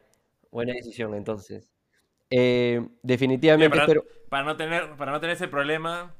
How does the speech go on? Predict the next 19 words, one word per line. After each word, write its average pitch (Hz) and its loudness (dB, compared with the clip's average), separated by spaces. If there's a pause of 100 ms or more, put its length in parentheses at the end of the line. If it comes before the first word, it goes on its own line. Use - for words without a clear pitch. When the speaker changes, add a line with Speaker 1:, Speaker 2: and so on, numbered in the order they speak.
(120)
Speaker 2:
tienes 131 -14
que 127 -14
tener 120 -14
tres 143 -10
wallets 165 -6
y 107 -16
tienes 120 -12
así 120 -12
uno 127 -12
de 113 -10
cada 113 -8
facción. 98 -14
Se 101 -18
acabó. 87 -16 (300)
Speaker 1:
Claro. 101 -6
Speaker 2:
<laughs> - -20 (1500)
Speaker 1:
No, 120 -6
yo 120 -2
soy, 139 -4